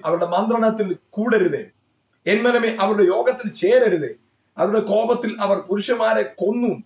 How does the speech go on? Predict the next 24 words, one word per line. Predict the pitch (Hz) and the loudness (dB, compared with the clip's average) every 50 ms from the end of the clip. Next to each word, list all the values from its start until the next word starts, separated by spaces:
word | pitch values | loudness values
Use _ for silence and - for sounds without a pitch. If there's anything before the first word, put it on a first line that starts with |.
| _ _ 156 | _ _ -6
അവരെ, | 175 214 240 220 208 - - - _ _ _ - | -4 -4 -2 -4 -4 -6 -8 -14 _ _ _ -6
അവരെ | - 202 240 262 | -2 2 2 2
കുറിച്ച് | 254 262 247 - - - 208 | 2 0 -4 -6 -4 -2 -2
പറഞ്ഞൊരു | 220 226 240 240 240 233 220 | -2 0 0 -2 0 0 0
കാര്യം | 208 208 185 - - 160 | 0 0 -2 -2 -2 0
ഏഴാം | 170 196 - 240 233 | 2 2 2 2 2
വാക്യത്തിൽ | 233 226 226 233 - 214 | 0 -2 -2 -4 -6 -6
പറയുകയാണ്, | - 214 202 220 220 214 202 196 196 175 139 - - _ _ _ - | -4 -4 -2 -2 -2 0 0 0 0 -2 -2 -4 -8 _ _ _ -2
"അവരുടെ | 160 180 185 185 | 0 2 2 2
ഉഗ്രകോപം, | 175 185 185 180 160 233 240 247 233 - - 214 208 214 214 220 196 185 - - _ _ _ _ _ _ _ - | 2 0 -2 -4 -2 2 4 4 4 2 0 -2 -2 -2 0 0 -2 -2 -6 -12 _ _ _ _ _ _ _ -4
ക്രോധവും | 170 190 220 233 226 220 208 196 170 | -2 0 2 4 4 4 2 2 -2
ശപിക്കപ്പെട്ടത്, | 143 - - 175 190 240 269 - - 247 202 170 - 185 156 147 135 - - - - _ _ - | -4 -2 -2 0 0 0 -2 -2 -2 -2 0 0 -2 0 0 0 -2 -2 -4 -10 -18 _ _ -4
ഞാൻ | 131 180 202 214 220 | -2 0 0 2 2
അവരെ | 220 208 208 202 196 - - 143 | 2 2 2 0 0 -2 -2 -2
യാക്കോബിൽ, | 151 170 185 214 214 - 247 220 214 208 202 175 147 - _ _ _ _ _ - | 0 0 0 0 0 0 0 0 0 0 -2 -4 -8 -10 _ _ _ _ _ -2
ആ, | 143 143 143 139 139 135 135 135 131 131 131 - - - | 0 2 2 2 2 2 2 2 0 0 -2 -4 -4 -2
പകുക്കുകയും | 170 180 190 247 - - 262 240 220 190 156 - - - - _ - | 0 0 0 -2 -2 -4 -2 -2 0 -2 -2 -4 -8 -12 -18 _ -10
ഇസ്രായേലിൽ | 151 156 - - 254 233 226 - - 214 190 - - | -8 -6 -2 0 2 2 2 2 2 2 0 0 -2
ചിതറിക്കുകയും | - - 175 175 240 247 277 - - - 269 247 220 185 | 0 0 2 2 2 0 0 -2 -2 -2 0 0 0 2
ചെയ്യും." | 165 170 135 123 - - _ _ _ _ _ _ _ _ - | 0 0 -2 -4 -8 -14 _ _ _ _ _ _ _ _ -8
ഇത് | 175 233 240 | -6 -6 -6
യാക്കോബ് | 220 - 196 196 277 262 254 | -6 -6 -4 -2 0 0 0
പറഞ്ഞ | 254 226 233 226 | 0 0 0 -2
കാര്യമാണ്, | 208 180 160 131 110 - | -2 -2 -2 -4 -8 -12